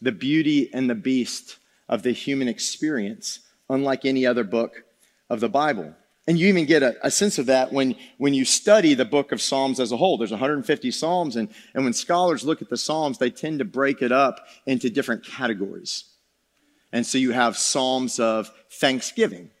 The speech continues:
Psalms of praise.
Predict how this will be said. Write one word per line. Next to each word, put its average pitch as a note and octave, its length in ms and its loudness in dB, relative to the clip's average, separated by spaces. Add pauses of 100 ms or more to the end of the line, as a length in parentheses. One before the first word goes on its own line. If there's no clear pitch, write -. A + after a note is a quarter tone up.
(1500)
Psalms B2+ 720 0
of A#2 480 2 (200)
praise. G#2+ 840 -4